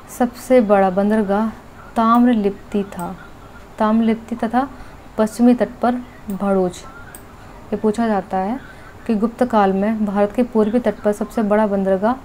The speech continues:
कौन सा था, तो ये भड़ोच नाम हो, ये ताम्रलिप्ति ना दे करके भड़ोच दे दी, तो ये पू-, पूछा गया क्वेश्चन, इसलिए आपको थोड़ा फोकस करके बता रही हूँ।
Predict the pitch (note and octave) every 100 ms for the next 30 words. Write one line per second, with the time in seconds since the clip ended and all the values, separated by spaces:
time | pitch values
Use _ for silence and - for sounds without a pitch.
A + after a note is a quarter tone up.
0 | - - - - - G#3+ G#3 G#3 G3 F#3+
1 | F#3 F#3+ G3 F#3+ - G3 G#3 G#3 G#3 G#3
2 | G#3 G3+ G3 G#3 G#3 G#3 G3+ G3+ G3+ G#3+
3 | G#3 G3 G3 G3 F#3+ G3 G3+ G3 G3+ F#3+
4 | G#3 G#3 F#3+ G3 G#3 - G#3+ G3 F#3+ -
5 | B3 C4 B3 G#3 G3+ G3 G3 G3 G3+ G3+
6 | G3+ G3 F#3+ - G3 F#3 - - - -
7 | - G3+ G#3 G#3 G#3 G3+ G3 G3 F#3+ F#3
8 | B3